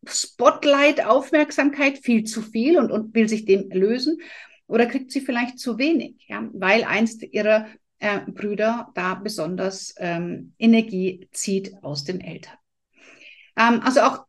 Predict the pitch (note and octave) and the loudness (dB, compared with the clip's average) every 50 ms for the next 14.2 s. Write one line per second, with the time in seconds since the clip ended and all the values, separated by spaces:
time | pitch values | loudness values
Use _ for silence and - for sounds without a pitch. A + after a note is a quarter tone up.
0 | _ _ _ - A#3+ B3+ D4 E4 F4+ F4+ C#4 A#3+ C#4+ C4+ C#4+ C4+ C4+ - A3+ A3 | _ _ _ 4 6 8 8 8 8 6 6 4 0 0 0 0 -2 0 0 2
1 | G#3+ C4 C#4+ C#4+ D#4 C4 - A3+ A#3 A#3 - - - - B3 C4+ C4 - - - | 4 4 4 4 4 2 2 -2 -6 -6 -8 -6 0 2 2 2 2 -2 -16 -18
2 | - - - - A3 A#3 A3+ A3+ A3+ A#3 A#3 A3+ B3 A#3 A#3 - - - A#3 A#3+ | -18 -8 -2 2 2 4 4 4 4 2 2 0 0 0 -2 -2 0 0 0 0
3 | - C4+ C4 A#3 G#3+ G3+ A3 A3 C4+ C4+ D4+ D4+ - D4 C#4 - - B3 - - | 0 -2 -2 0 0 0 2 2 4 4 4 2 0 -6 -4 -2 0 0 2 2
4 | A#3 A#3 A3 A3 - - B3+ A#3+ A#3 - - - G#3+ - F#3+ A3 A3 A#3+ B3 B3+ | 2 2 2 0 0 -2 -2 -2 -4 -4 -2 -4 -2 0 0 0 2 2 2 2
5 | C4 B3+ - - - - - _ _ - A#3+ A#3+ A#3+ A#3+ A#3+ A#3+ - - - G#3+ | 0 -4 -10 -16 -16 -18 -20 _ _ 0 2 4 4 4 4 2 2 2 2 2
6 | G#3+ G#3+ G3+ - G3+ A3 G#3+ - - - - - G#3 A3+ A3+ - A#3+ A3 - G#3 | 2 0 -2 -2 -2 -2 -2 -4 -12 -6 0 2 2 2 2 0 -4 -2 0 0
7 | G3+ G#3+ A3 A3 - G3 G3+ G3+ G3 - - G3+ - - - A3 G3+ G3 G#3+ G#3+ | 0 0 0 -2 -2 -2 -2 -2 -2 -6 -8 -12 -12 -10 -4 -2 0 0 0 -2
8 | A3 - G#3+ G#3 G#3+ G#3 - - - F#3 F3+ F#3+ G3 F#3+ G3 - F#3+ F#3 F#3 G3 | -4 -4 -2 -2 -2 -2 -4 -4 -4 -2 -2 -2 -2 -4 -2 -2 -2 -2 -2 -4
9 | G3+ F#3+ - - G3 F3 E3+ F#3+ F#3+ - G#3+ - G#3 F#3 F3+ F#3+ G#3 A#3 A#3 A#3+ | -4 -6 -8 -10 -12 -12 -10 -10 -10 -10 -10 -8 -6 -4 -2 0 0 0 0 -2
10 | A3+ - - G#3 G3+ G3 F#3+ - - - G#3+ G#3 G#3 G#3+ G#3+ G#3+ G3+ G3+ - - | -6 -6 -6 -6 -6 -8 -10 -10 -8 -6 -4 -4 -4 -4 -4 -6 -6 -6 -8 -10
11 | F#3 F#3 - - C4+ E4+ F4+ F4 D#4 C4 - A#3+ A#3 A#3 A3+ A#3+ A#3+ - - - | -10 -10 -4 2 6 6 6 6 4 -2 -2 0 0 0 0 0 -2 -6 -16 -20
12 | - - - - - - A#3 A#3 A3 - - A#3 A#3+ A#3 A#3 A#3 - - - G#3 | -20 -20 -20 -10 -2 2 4 4 4 2 0 4 6 6 6 4 0 -6 -4 -2
13 | A#3+ C4 F4 F4+ F4+ B3 B3+ B3+ C4 C4 B3+ - A#3 A3 A3 A3 - - - F3+ | 2 4 6 4 6 4 2 2 2 0 0 0 2 2 2 2 0 -2 -2 -2
14 | F#3+ G3 F#3+ | -2 -2 -4